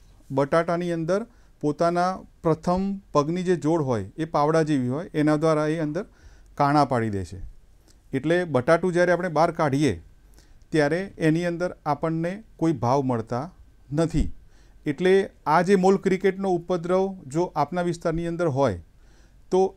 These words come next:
એ ઉપદ્રવ ખાસ કરીને આપણા શેઢાપાડાના જે ભાગ હોય તેની આજુબાજુ થતો હોય, અથવા તો આપણે આપણા ખેતરની અંદર વણકો વાયેલું કાચું છાણિયું ખાતર નાખેલું હોય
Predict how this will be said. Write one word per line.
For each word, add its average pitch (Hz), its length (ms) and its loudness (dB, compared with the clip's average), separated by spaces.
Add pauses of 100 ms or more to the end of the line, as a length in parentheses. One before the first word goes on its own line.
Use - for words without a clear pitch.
એ 196 140 0
ઉપદ્રવ 190 460 0
ખાસ 170 340 -2
કરીને 190 280 -2
આપણા 185 280 -4
શેઢાપાડાના 170 720 0
જે 180 100 0
ભાગ 156 260 4
હોય 117 260 -2 (520)
તેની 180 320 0
આજુબાજુ 160 460 0
થતો 151 300 -2
હોય, 143 220 -4 (320)
અથવા 185 320 4
તો 92 220 -6 (480)
આપણે 165 280 0
આપણા 180 220 0
ખેતરની 170 460 -2
અંદર 160 280 0 (320)
વણકો 175 480 2
વાયેલું 151 380 0 (140)
કાચું 143 420 -2
છાણિયું 156 360 -4
ખાતર 147 300 -4
નાખેલું 151 460 -4
હોય 113 220 -4